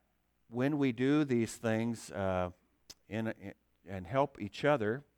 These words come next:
in a, in a church like this, we always need to keep that in mind. We need to have patience and be careful to teach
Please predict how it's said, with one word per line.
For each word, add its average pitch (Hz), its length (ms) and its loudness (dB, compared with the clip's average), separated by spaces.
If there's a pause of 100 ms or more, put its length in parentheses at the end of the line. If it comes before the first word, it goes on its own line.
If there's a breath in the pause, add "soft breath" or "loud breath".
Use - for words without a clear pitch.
in 98 160 -6
a, 92 140 -6
in 101 140 -6
a 92 40 -4
church - 380 -8
like 95 220 -2
this, 92 320 -6 (380 soft breath)
we 110 120 2
always 123 380 4
need 120 160 0
to 107 60 -6
keep - 300 -12
that 95 200 -4
in 90 100 -8
mind. 92 380 -4 (420)
We 101 120 -10
need 113 100 -6 (160)
to 95 220 -8 (100)
have 101 280 -8
patience - 680 -16 (580)
and 87 360 -8
be 98 100 -10
careful 113 600 -6
to 92 260 -10
teach - 560 -10